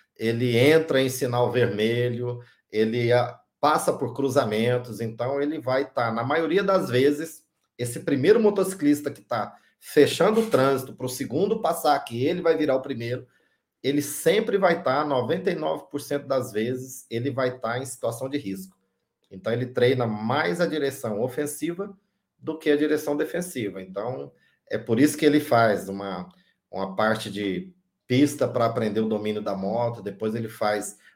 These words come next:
autódromo pra aprender a desenvolver velocidade, depois ele vai treinar no ambiente de trabalho dele, que é o tráfego, né, que é o trânsito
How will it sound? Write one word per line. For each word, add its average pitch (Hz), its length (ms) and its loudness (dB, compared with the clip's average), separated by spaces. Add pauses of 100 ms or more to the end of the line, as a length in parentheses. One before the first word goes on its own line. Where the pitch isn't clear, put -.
autódromo 110 760 4
pra 98 480 -2 (300)
aprender 107 400 0
a 104 40 4
desenvolver 101 420 -2
velocidade, 98 680 -4
depois 107 360 -4
ele 117 160 0
vai 131 280 0
treinar 107 480 -2 (420)
no 101 180 -2
ambiente 113 540 4
de 117 100 -6
trabalho 113 480 0
dele, 110 220 0
que 110 100 -12
é 107 40 2
o 101 60 -4
tráfego, 113 480 -4
né, 101 100 -12
que 110 120 -12
é - 20 -2
o 107 80 -6
trânsito 113 580 -6